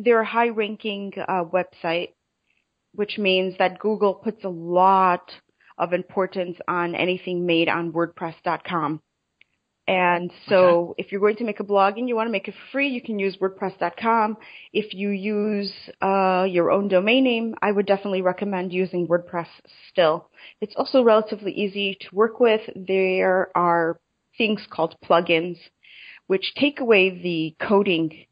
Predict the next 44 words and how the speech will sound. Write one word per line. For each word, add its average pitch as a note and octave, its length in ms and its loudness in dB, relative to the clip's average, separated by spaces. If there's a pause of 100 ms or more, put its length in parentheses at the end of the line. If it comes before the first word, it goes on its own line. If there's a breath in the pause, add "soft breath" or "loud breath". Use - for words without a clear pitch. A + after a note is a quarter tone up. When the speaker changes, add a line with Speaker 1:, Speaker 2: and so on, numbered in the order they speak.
(380)
Speaker 1:
that F3+ 120 0
you G3 120 -4
had F#3+ 240 0
to F#3 80 -12
do F3+ 180 -4
years E3+ 320 -4
ago E3 320 -2
for F3+ 80 -6
basic E3 460 -6
H F3+ 200 -10
T E3+ 140 -8
M D#3+ 100 -4
L D#3+ 300 -6
sites. - 340 -8 (800 loud breath)
I F#3+ 480 4 (120)
b-, F3 180 -8 (140)
believe A#3+ 520 0
another G#3 680 0
really G3+ 320 -6
good F#3+ 200 -2
blogging, G3 560 -2 (300)
uh, G3 140 -2
platform A3 440 -2
would A3+ 140 -4
be A3+ 120 -8
Tumblr. E3+ 460 -2 (1000 loud breath)
And A#3+ 100 -2
the G#3 60 0
reason C4 260 2
for C4 160 2
that G#3+ 300 4
Speaker 2:
Okay. F#3+ 240 2
Speaker 1:
is B3 80 -4
because G#3 300 -6 (120)
Tumblr B3+ 560 0
<laughs> - 920 0
fits, C4 220 -4
as A3 140 -2
you A3+ 140 -6
put A3 200 -4
it, A3+ 80 -8
the A3 80 -14
dumbass F#3 380 -2
factor. D#3 440 -2